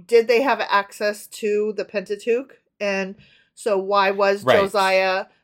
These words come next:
Speaker 1: making these reforms, and why was Jeremiah on board with it? So I just find that whole thing very interesting, to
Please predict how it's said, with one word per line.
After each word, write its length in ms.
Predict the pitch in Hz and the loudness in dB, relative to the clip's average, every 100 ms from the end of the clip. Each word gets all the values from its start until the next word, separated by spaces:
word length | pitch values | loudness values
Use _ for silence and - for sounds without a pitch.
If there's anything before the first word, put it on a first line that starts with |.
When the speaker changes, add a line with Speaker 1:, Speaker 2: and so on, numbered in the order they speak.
| - | -10
Speaker 1:
making 340 | 202 214 233 202 | -8 -6 -6 -6
these 220 | 190 185 | -8 -8
reforms, 640 | 185 185 202 190 190 196 - - | -10 -8 -8 -8 -8 -12 -18 -12
and 280 | 196 190 | -10 -8
why 260 | 190 196 196 | -2 0 0
was 540 | 196 190 185 185 196 _ _ - | -2 -4 -2 -4 -8 _ _ -6
Jeremiah 560 | 214 190 190 185 180 | -4 -2 -4 -6 -4
on 220 | 175 175 165 | -6 -10 -8
board 240 | 208 226 | -6 -4
with 160 | 165 - | -6 -12
it? 260 | - 90 202 _ _ _ _ _ | -20 -20 _ _ _ _ _ _
So 340 | - 175 131 - | -18 -12 -12 -8
I 100 | 208 | -6
just 180 | 247 208 | -4 -4
find 220 | 214 196 | -6 -8
that 200 | 202 185 | -6 -8
whole 180 | 202 208 | -6 -6
thing 320 | 202 202 180 | -6 -10 -8
very 520 | 185 196 190 180 180 _ _ _ _ _ _ _ | -8 -6 -6 -6 -10 _ _ _ _ _ _ _
interesting, 680 | 226 220 202 - 170 80 | 0 0 -2 -8 -10 -14
to 60 | 101 | -16